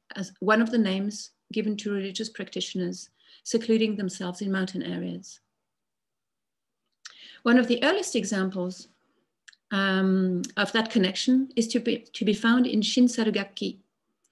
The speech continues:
which features a satirical description of Enno Gyoja as a second-rate practitioner, I quote, "who barely knows more than one dharani," end of quote. The fact that his account,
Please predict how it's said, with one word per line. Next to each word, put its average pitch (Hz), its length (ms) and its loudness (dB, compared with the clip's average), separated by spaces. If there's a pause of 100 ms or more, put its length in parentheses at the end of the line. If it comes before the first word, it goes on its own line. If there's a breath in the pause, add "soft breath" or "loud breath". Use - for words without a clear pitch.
(280 soft breath)
which 233 220 4
features 285 400 2
a - 140 -2
satirical 226 600 2
description 185 560 -2
of 180 60 -4
Enno 190 280 0
Gyoja 208 460 -2
as 196 120 -4
a 196 40 -4
second-rate 196 640 0
practitioner, 240 640 0 (380 soft breath)
I 196 80 0
quote, 226 360 2
"who 233 120 4
barely 233 320 6
knows 214 460 4
more 214 260 4
than 190 200 0
one 196 280 2
dharani," 180 400 2 (560)
end 196 160 0
of 190 140 -8
quote. - 320 -10 (880 loud breath)
The 226 80 2
fact 320 300 -2
that 233 160 0
his 277 200 0
account, 208 460 0